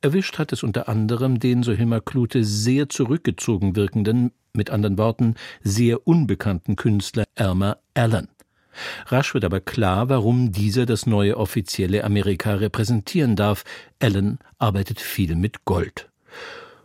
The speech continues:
Auch könnte entscheidend gewesen sein, dass Elmer Allen als Künstler ein ebensolcher Autodidakt ist wie Donald Trump als Politiker. Aber Hilmar Klute denkt weiter.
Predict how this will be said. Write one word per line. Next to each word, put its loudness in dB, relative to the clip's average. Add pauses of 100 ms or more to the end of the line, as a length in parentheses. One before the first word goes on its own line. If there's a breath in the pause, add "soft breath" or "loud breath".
(340 loud breath)
Auch 0
könnte -2
entscheidend -2
gewesen 0
sein, 0
dass 0
Elmer 0
Allen 0
als -6
Künstler 0
ein 0
ebensolcher -2
Autodidakt -2
ist -4
wie 0
Donald 0
Trump -2
als -6
Politiker. -4 (960 loud breath)
Aber 2
Hilmar 0
Klute -2
denkt -4
weiter. -6